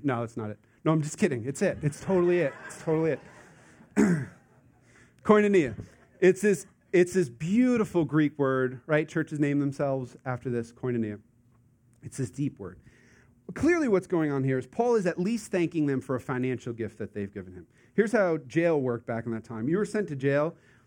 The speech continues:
It wasn't like you got your three square meals a day and a, and a, and a change of clothes and all that stuff.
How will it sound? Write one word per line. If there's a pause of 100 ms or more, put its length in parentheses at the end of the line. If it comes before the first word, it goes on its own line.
(180)
It
wasn't
like
you
got
your
three
square
meals
a
day
and
a,
and
a, (340)
and
a
change
of
clothes
and
all
that
stuff.